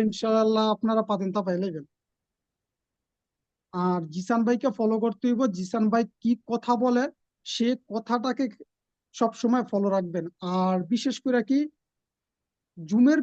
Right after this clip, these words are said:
ভিতরে যখন ক্লাস করবেন, আমরা যারা ইয়া ছিলাম, আমরা একটু, আমি বিশেষ করে আমি কথা বলছি না, কারণ কি আমি কথা বলছি না কেন, আমি কথাগুলো আমি শুনতাম, আমি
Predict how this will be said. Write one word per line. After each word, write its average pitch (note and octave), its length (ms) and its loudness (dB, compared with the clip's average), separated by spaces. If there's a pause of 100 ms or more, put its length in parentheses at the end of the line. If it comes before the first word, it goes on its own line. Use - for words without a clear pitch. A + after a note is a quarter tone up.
ভিতরে B3 360 2 (560)
যখন A#3+ 300 0 (120)
ক্লাস B3 220 0 (120)
করবেন, A#3 260 0 (280)
আমরা B3+ 280 4 (1400)
যারা A#3 420 2
ইয়া A#3 200 2
ছিলাম, C4+ 200 0 (160)
আমরা G3+ 180 0
একটু, - 120 -4 (160)
আমি B3+ 120 8 (180)
বিশেষ D4 300 0
করে C4+ 120 0 (140)
আমি A3+ 140 6 (100)
কথা C4 180 2 (120)
বলছি G#3+ 400 0
না, D3 60 -4 (120)
কারণ G#3+ 220 -2
কি A#3+ 120 -8
আমি A#3 180 -2
কথা A#3 200 -2
বলছি B3 220 -6
না C4 100 0
কেন, B3+ 100 0 (140)
আমি G#3 100 0 (120)
কথাগুলো A#3+ 400 0
আমি G#3+ 80 2 (100)
শুনতাম, G#3 380 -2 (1000)
আমি G3+ 100 0